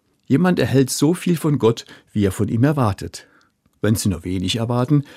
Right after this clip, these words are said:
werden sie gewöhnlich auch nur wenig erhalten. Gott lässt sie nie im Stich, wenn sie große Hoffnungen auf ihn setzen. Vielleicht lässt er sie warten, vielleicht kommt er aber auch sofort. Aber kommen wird er sicher,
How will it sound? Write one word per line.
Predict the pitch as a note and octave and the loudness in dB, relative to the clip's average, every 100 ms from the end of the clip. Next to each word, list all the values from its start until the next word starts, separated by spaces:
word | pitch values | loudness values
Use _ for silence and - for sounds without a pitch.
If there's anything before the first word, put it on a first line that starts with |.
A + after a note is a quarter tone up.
| - _ | -20 _
werden | A#2+ B2+ | 0 2
sie | E3 | 2
gewöhnlich | C#3 G#2+ G#2+ G#2+ A2+ | 2 4 4 4 2
auch | B2 A#2+ - | -2 -2 0
nur | D#3+ D#3 | 0 2
wenig | A2 F#2+ - | 2 2 -2
erhalten. | F#2 E2+ - F2+ - _ _ _ _ _ | -8 -8 -10 -12 -16 _ _ _ _ _
Gott | G#2 G2+ G2 | -4 -2 -2
lässt | F#2+ - | -2 -2
sie | G#2 | -2
nie | G2+ | 2
im | A2 | 2
Stich, | A2+ - F#3+ - - | 0 -2 -2 -2 -6
wenn | G2 G2 | -8 -8
sie | F#2+ | -6
große | G2+ G#2 F2+ | -6 -6 -2
Hoffnungen | G#2 - G2+ F2+ | -4 -2 -4 -4
auf | - - | -6 -8
ihn | G2 | -8
setzen. | E2+ E2 - F2 - - _ | -8 -10 -10 -12 -16 -20 _
Vielleicht | - F#2 E2+ F2+ - | -6 -2 -2 -2 -6
lässt | F2+ - F#2 | -6 -6 -6
er | |
sie | A2 G#2 | -6 -2
warten, | C3+ F3 - G#2+ - - | 0 0 0 -2 -4 -6
vielleicht | A2 G2+ | -4 -4
kommt | - B2+ C3 | 0 4 4
er | G2 | 4
aber | F#2 F#2+ | 0 -2
auch | - | -4
sofort. | G#2 - - - - - - | -6 -4 -4 -6 -14 -20 -6
Aber | B2 G#2+ | -4 -2
kommen | - - F3 G3+ D#3+ | -4 2 4 4 4
wird | A#2+ - | 0 0
er | F#2+ | -6
sicher, | - B2+ B2+ D3 | -4 -2 0 -2